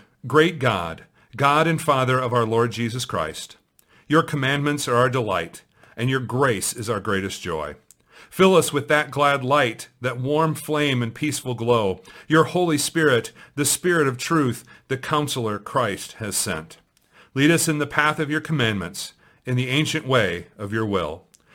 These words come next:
Through Jesus Christ our Savior. Amen. All right, we're still in Psalm one hundred nineteen. This is long, am I right? Well, that's, uh,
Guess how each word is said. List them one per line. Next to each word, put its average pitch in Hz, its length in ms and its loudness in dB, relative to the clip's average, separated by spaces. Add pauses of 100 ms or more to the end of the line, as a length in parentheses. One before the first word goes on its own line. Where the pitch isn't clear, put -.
(160)
Through 131 160 0
Jesus 143 400 -4
Christ 165 360 2
our 175 120 2
Savior. 90 560 -2 (200)
Amen. 95 480 -2 (1300)
All 131 160 -2
right, 185 420 2 (380)
we're 160 140 6
still 170 500 4
in 160 80 -2
Psalm 165 240 0
one 160 140 2
hundred 156 160 2
nineteen. 151 560 -2 (320)
This 185 240 4
is 165 280 2 (120)
long, 131 440 4
am 113 120 -4
I 110 80 -2
right? 170 460 2 (280)
Well, 180 340 6 (380)
that's, - 540 2
uh, 143 220 0